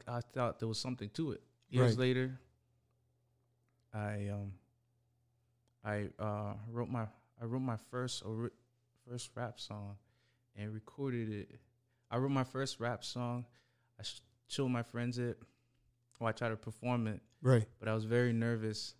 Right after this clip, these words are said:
Speaker 2: Mm-hmm.
Speaker 1: And they're like, "Nah, man, it sucks. Uh, don't, don't do that." And then I, I knew it was good.
Speaker 2: Mm-hmm.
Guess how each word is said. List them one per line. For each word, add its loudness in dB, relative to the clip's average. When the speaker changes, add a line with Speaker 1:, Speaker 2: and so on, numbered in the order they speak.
Speaker 2:
Mm-hmm. 6
Speaker 1:
And -2
they're -6
like, -8
"Nah, -6
man, -6
it -20
sucks. -6
Uh, -6
don't, -10
don't -8
do -2
that." -4
And -4
then -2
I, -2
I 4
knew 0
it 0
was -2
good. 0
Speaker 2:
Mm-hmm. 6